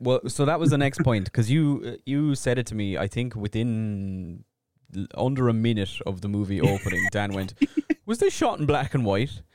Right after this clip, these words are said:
Speaker 1: And I thought it was as well, to be fair. I just, I had it in
Speaker 2: Yeah.
Speaker 1: my head. I was like, "Yeah, I'm pretty sure Rear Window was originally in black and white." It wasn't. What happened was, so it was shot in color,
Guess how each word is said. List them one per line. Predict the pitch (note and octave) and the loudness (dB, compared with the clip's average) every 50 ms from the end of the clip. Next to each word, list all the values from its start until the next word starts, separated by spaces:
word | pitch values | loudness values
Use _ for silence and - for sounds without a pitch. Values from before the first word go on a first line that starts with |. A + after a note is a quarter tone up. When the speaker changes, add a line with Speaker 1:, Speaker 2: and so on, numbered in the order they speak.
| _ _ _ - | _ _ _ -2
Speaker 1:
And | D3+ A#3+ | 0 0
I | F4+ | 2
thought | - - D#4 F#3+ | 2 2 4 4
it | D3+ B2+ | 4 4
was | D#3 G#3 F#3 A#2+ G#2 F#2+ G2+ - - - - | 4 4 4 2 2 0 -2 -8 -8 -4 -2
as | A#2 A2+ | 0 2
well, | B2+ C#3+ B2 G#2+ F#2 F#2+ | 4 4 4 2 0 -2
to | - A2+ | -4 -4
be | F#2+ G2 | -4 -4
fair. | F#2 - G#2+ G2 G2+ | -2 0 0 2 2
I | G#2+ B2+ | 2 2
just, | D3 C#3 C3 D3 C3+ - - | 0 0 -2 -2 -2 -4 -2
I | F#2 A2+ A#2+ | -2 0 0
had | A#2 C#3 F3 D#3+ | 2 2 0 0
it | A#2 | 0
in | G#2+ G#2 | 0 -2
Speaker 2:
Yeah. | G#2 | 0
Speaker 1:
my | G#2 | 0
head. | A2+ A#2 G#2+ G2+ | 0 0 0 0
I | |
was | F#2+ F#2 F#2 | -2 -2 -4
like, | G#2 G2+ - | -4 -6 -4
"Yeah, | E3+ D#3+ | -4 -4
I'm | A2 | -4
pretty | A2 C3+ C3 A#2 | -4 -4 -4 -4
sure | G#2+ - A2 | -4 -4 -4
Rear | F#2+ F#2 F#2 F#2 | -2 -2 -4 -4
Window | F2+ F#2 F#2 F2+ F2 | -4 -4 -6 -6 -6
was | F2 F2 F#2 | -6 -6 -6
originally | F#2 F#2+ G2 F#2 F2+ F2 | -6 -6 -6 -6 -6 -8
in | E2+ E2 | -6 -4
black | F#2 F2+ F2+ - | -4 -6 -6 -6
and | F2+ | -6
white." | F2 E2+ - - - | -4 -4 -4 -6 -6
It | G2+ | -6
wasn't. | F#2+ G2+ B2+ C#3 A#2 F#2+ F#2 F2+ G2+ - - _ _ _ _ _ _ _ _ _ _ _ | -2 0 0 0 0 -4 -8 -10 -12 -14 -18 _ _ _ _ _ _ _ _ _ _ _
What | - G#2 A2 | -4 -2 0
happened | C3 D#3 D#3+ F3 D3 B2 | 0 0 0 0 0 2
was, | A#2+ A2+ G#2+ G2+ G2 G2 - _ _ _ | 2 2 2 2 -2 -4 -10 _ _ _
so | - - | -8 -4
it | A2+ | -4
was | G#2+ | -4
shot | - - D#3+ E3 F3 - | -2 0 0 0 0 -2
in | D3+ C3+ | -4 -4
color, | - C3 A#2 G2 F2 F2 G#2 | 0 0 0 0 0 -4 -6